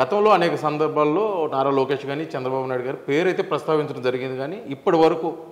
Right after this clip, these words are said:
ఖరాఖండిగా యువగలం పాదయాత్రలో కానీ ఇప్పటి వరకు అయితే మీ పేరును ప్రస్తావించలేదు.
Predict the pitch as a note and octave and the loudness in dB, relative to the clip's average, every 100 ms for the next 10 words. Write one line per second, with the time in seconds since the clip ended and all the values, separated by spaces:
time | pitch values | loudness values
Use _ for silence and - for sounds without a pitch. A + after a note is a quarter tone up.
0 | - - - _ _ _ _ _ - D#3 | -20 -20 -20 _ _ _ _ _ -2 6
1 | E3+ F3+ E3+ D3+ A#2+ - B2 C#3+ D3+ D3 | 8 8 4 2 2 0 0 4 6 6
2 | D3 C3 C#3 C3+ C3 B2+ B2+ D#3+ - C#3 | 6 6 6 2 2 0 0 -4 -4 0
3 | C3+ D#3 F#3+ E3 - D3+ F#3+ G3+ A3 D#3 | 0 0 -2 -6 0 4 6 4 0 -2
4 | - D#3+ B2 G#2 G#2+ | 0 0 0 -4 -10